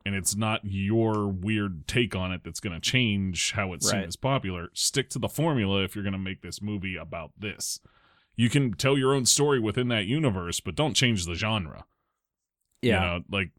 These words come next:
Speaker 1: keep it within that same adventure, Indiana Jones-ish type genre and tell a new story. I don't wanna see the same story that was told in the game either.
Speaker 2: Right.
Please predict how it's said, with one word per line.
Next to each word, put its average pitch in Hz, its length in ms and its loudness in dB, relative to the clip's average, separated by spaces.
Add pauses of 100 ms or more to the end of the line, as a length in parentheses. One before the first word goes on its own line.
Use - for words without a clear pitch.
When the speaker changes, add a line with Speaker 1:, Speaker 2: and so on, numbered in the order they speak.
(140)
Speaker 1:
keep 143 200 4
it 127 80 -2
within 123 300 6
that 110 180 2
same 104 640 4 (320)
adventure, 110 600 2
Indiana 107 380 4
Jones-ish 98 760 2
type 92 240 0
genre 98 680 2
and 110 140 0
tell 113 200 6
a 104 40 4
new 101 180 4
story. 85 360 0
I 107 120 4
don't 160 140 6
wanna 135 140 2
see 131 140 6
the 110 100 0
same 107 280 4
story 110 360 6
that 92 100 -4
was 90 120 0
told 101 240 2
in 85 120 -6
the 82 60 -8
game 90 360 -2
either. 90 340 -6 (520)
Speaker 2:
Right. 101 260 2